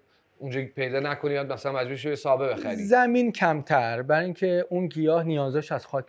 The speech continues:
Speaker 2: بر می‌داره.
Speaker 1: آها.
Speaker 2: اگه بر نداره رشد نمی‌کنه. اگه رشد هم کنه نیازو بر نداره، زرد می‌شه، گل نمیده. معمولاً یه میانگینی داره، یعنی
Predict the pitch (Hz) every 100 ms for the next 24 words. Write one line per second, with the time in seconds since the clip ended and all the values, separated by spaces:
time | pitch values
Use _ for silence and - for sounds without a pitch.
0 | - 107 90 87 - 90 - 90 92 104
1 | 196 185 190 151 160 160 139 131 131 156
2 | 156 139 131 - - 117 117 - - -
3 | - 143 165 165 127 123 - 120 117 113
4 | 120 120 117 117 117 120 113 117 120 113
5 | 117 120 113 104 104 - 127 120 - -
6 | - - - - _ 139 147 123 101 101
7 | 98 98 95 120 - - 202 214 214 226
8 | 208 208 214 208 220 233 226 202 226 196
9 | 165 143 131 156 165 147 139 113 107 113
10 | 131